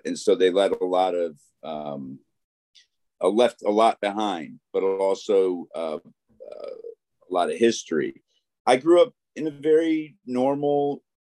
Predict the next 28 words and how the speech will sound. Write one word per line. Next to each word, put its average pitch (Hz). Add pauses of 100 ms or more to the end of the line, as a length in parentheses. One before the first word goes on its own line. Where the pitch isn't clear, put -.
(500)
you 117
know, 117
I 120
guess 123
you 120
could 98
say -
normal. 117 (120)
You 110
know, 107
we 104
always 104
joke 104
about 98
what's, -
what 104
does 90
normal 95
mean, 92 (500)
but, 208 (1120)
you 123
know, 98 (200)
grew 131
up 117
in 120
a 107 (520)
two-parent 120
household, 107